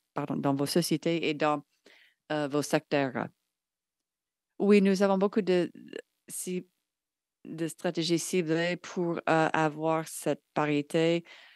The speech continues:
Nous avons des leaders très forts, euh, et des femmes très fortes dans notre organisation.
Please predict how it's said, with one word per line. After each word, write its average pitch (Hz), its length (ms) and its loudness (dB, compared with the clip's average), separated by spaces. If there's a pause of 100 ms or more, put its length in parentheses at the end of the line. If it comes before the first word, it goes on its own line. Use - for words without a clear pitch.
(140)
Nous 165 680 4
avons 160 240 6
des 151 160 4
leaders 147 260 0
très 151 220 -4
forts, 165 420 0
euh, 147 120 2 (200)
et 120 300 -2
des 131 140 4
femmes 170 280 4
très 147 160 4
fortes 180 260 2
dans 160 160 4
notre 151 260 2
organisation. 151 640 0